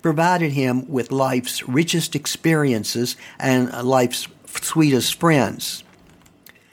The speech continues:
But I really wouldn't say that was true at first, because originally when he went to New York, Fitz Green Halleck looked in the city for a month for occup-, for an occupation,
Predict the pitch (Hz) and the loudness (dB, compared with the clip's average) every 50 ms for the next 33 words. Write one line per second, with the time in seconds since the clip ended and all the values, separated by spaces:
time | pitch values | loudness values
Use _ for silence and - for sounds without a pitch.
0 | _ _ _ _ _ _ _ _ _ _ _ _ _ _ _ _ _ _ _ _ | _ _ _ _ _ _ _ _ _ _ _ _ _ _ _ _ _ _ _ _
1 | - 143 156 151 147 143 143 147 147 156 170 208 269 277 269 269 247 226 214 208 | -6 -4 -2 0 0 2 2 2 0 0 0 0 0 0 0 0 0 0 0 0
2 | 202 190 175 190 196 180 165 160 - - - 170 160 160 147 151 139 - - 127 | 0 -2 -2 -2 -4 -4 -4 -4 -6 -4 -2 0 0 2 0 0 -2 -2 -4 -6
3 | - - - - - 185 180 170 139 104 - - - - - 160 147 131 101 95 | -6 -6 -6 -4 0 2 2 2 2 0 -2 -8 -14 -4 2 4 4 4 2 0
4 | - - - - - - - - - - - - - _ 143 143 147 151 - - | -4 -6 -8 -10 -12 -18 -20 -20 -20 -20 -20 -20 -18 _ 0 0 0 0 0 0
5 | 175 170 170 160 139 120 117 113 - - - - - - _ _ _ _ _ _ | 2 4 6 6 4 4 2 0 -4 -6 -8 -12 -18 -20 _ _ _ _ _ _
6 | _ _ _ _ _ _ _ _ _ _ _ _ _ _ _ _ 139 139 143 170 | _ _ _ _ _ _ _ _ _ _ _ _ _ _ _ _ 0 0 2 2
7 | 254 294 202 202 185 160 135 127 123 127 135 131 123 123 123 117 120 117 - - | 0 0 0 0 0 2 2 2 2 2 2 2 2 2 2 2 0 -2 -2 -2
8 | 123 113 113 113 110 107 110 101 101 107 143 151 - - - - - _ _ 196 | 0 0 0 0 0 0 -2 0 0 -2 -2 -6 -8 -14 -20 -20 -20 _ _ -2
9 | 208 214 - - - - 165 170 165 160 156 151 139 156 147 143 143 143 139 135 | -2 0 -2 -4 -4 -2 0 2 2 2 0 0 0 0 2 2 2 0 0 -2
10 | - - - - - - - 160 170 202 247 247 - 226 190 160 143 - - - | -6 -10 -20 -20 -18 -10 -6 -2 0 0 0 0 -2 0 0 0 0 0 0 0
11 | 143 127 131 139 147 156 - - - 156 151 147 143 143 151 180 214 202 156 120 | 2 2 2 2 2 0 -4 -6 -4 -2 0 2 2 2 2 2 2 2 2 0
12 | - - - - - - - 131 120 117 113 - - 120 104 - - - - - | -2 -8 -14 -20 -14 -6 -4 -2 0 0 0 -2 -4 -6 -8 -8 -10 -8 -2 0
13 | 139 117 113 107 113 120 120 117 117 - 110 - 120 107 98 95 - 113 117 151 | 2 2 2 2 0 2 2 0 0 -2 -4 -4 -4 -2 -2 -2 -2 -4 -4 -4
14 | 165 | -6